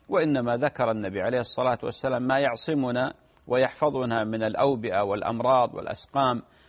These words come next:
من الأحاديث الثابتة عنه عليه الصلاة والسلام: "اللهم إني أعوذ بك من البرص والجنون والجذام وسيء الأسقام". ومنها أيضًا أن النبي عليه الصلاة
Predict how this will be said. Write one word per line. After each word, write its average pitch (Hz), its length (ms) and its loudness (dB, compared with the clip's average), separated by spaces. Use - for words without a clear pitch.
من 240 120 -2
الأحاديث 123 560 0
الثابتة 110 520 -2
عنه 107 240 -2
عليه 107 180 0
الصلاة 110 460 -2
والسلام: 107 460 -6
"اللهم 110 340 -2
إني 107 220 -2
أعوذ 107 260 -2
بك 110 260 -4
من 104 200 -4
البرص 104 480 0
والجنون 107 640 -2
والجذام 104 640 0
وسيء 131 360 -4
الأسقام". 139 540 2
ومنها 131 460 -2
أيضًا 120 220 0
أن 123 260 -4
النبي 107 300 -2
عليه 104 160 0
الصلاة 110 360 0